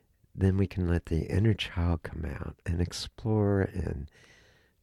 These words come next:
discover for themselves what feels good, what works for us. And everybody's a little different. I've had people come in and discover things that they really enjoyed, and it wouldn't be my cup of tea, so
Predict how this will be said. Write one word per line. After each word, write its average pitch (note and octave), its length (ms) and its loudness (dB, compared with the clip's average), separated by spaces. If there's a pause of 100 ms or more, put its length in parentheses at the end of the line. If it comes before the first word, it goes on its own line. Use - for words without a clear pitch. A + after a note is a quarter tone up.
(120)
discover A2+ 580 2
for G#2+ 220 -2
themselves - 880 -4
what D#2 240 -6
feels F2+ 480 0
good, F2 560 2
what - 220 -6 (180)
works F2 400 -4
for E2+ 380 0
us. - 360 0 (840)
And B2+ 80 2
everybody's C3 500 6
a A#2+ 80 8
little A2+ 200 0
different. - 500 -6 (600)
I've D#2 140 -2
had F2 240 0
people E2+ 340 -2
come E2+ 280 -2
in F2 300 2
and C#2+ 160 0 (640)
discover E2 540 -2
things E2+ 540 -2
that - 140 -6
they C#2+ 240 -8
really F#2 600 2
enjoyed, E2 720 0 (300)
and D2+ 500 -2
it - 80 -4
wouldn't E2+ 260 4
be - 140 0
my - 220 2
cup - 280 0
of - 100 -4
tea, - 260 -8
so - 180 -4